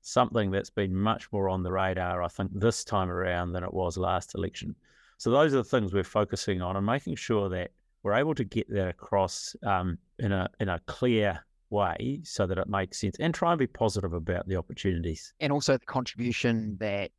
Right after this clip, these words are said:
Speaker 2: the construction sector makes to our G D P, the, you know, essentially the revenue that's generated inside this business is ginormous,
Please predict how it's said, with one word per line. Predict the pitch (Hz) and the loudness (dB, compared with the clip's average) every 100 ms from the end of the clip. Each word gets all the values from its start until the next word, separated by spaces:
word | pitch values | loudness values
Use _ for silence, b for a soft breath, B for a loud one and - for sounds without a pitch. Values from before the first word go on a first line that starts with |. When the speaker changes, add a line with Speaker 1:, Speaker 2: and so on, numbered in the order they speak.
| 104 | -12
Speaker 2:
the | 101 104 101 98 95 85 - | -2 0 0 -2 -4 -6 -10
construction | - 113 - 117 | 0 0 2 -2
sector | - 104 104 | 0 -2 -2
makes | 104 104 107 - | -2 -2 -4 -8
to | - 110 | 0 2
our | 104 101 101 | 4 2 0
G | - 101 | 0 -2
D | 98 | -2
P, | 110 101 101 - | -2 -2 -2 -2
the, | 107 76 | -2 0
you | 78 | -2
know, | 101 | -4
essentially | 92 - 110 104 | -4 -4 -2 0
the | 107 | 0
revenue | 107 113 117 113 | 0 2 2 0
that's | 113 | 0
generated | 107 107 101 98 | -2 0 0 -2
inside | 101 104 104 104 95 | -4 -2 0 0 0
this | 107 - | -4 -2
business | 117 110 110 - | -2 0 -2 -2
is | 107 101 101 | -2 -2 -4
ginormous, | - 110 107 127 202 - | 0 0 2 0 0 -2